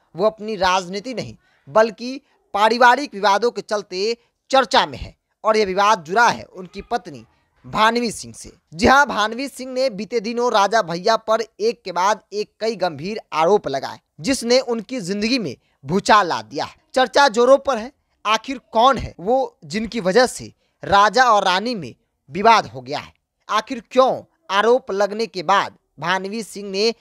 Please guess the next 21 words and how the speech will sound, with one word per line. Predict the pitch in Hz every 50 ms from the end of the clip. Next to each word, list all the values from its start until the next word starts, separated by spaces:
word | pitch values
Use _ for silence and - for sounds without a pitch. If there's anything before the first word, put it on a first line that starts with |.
| _ _ _ _ -
तलाक | 214 208 214 220 233 247 240 - 190
लेने | 175 180 185 196 214
से | 202 - - 170 180 190 _ -
इनकार | 185 175 170 - 202 180 156 135
कर | - - 123
दिया? | 120 135 147 120 - - -
आइए | 190 214 233 240 254 262 208
जानते | 202 208 202 208 202 - 240
हैं | 196 202 208 226 233
पूरा | _ - 180 190 190 180
मामला | 165 170 170 175 165 156 151 160 185 185 _ _ _ _ _ _ -
क्या | 226 226 185
है। | - 110 - _ _ _ _ _ _ -
बता | 202 226 240 233
दें | 233 269 294
कि | 262 285
राजा | 254 240 233 226 269 262
भैया | 190 190 214 214 254 254
और | 254 240 233 226
उनकी | 214 214 208 185 226 233
पत्नी | - - 240 233 262 196 143 104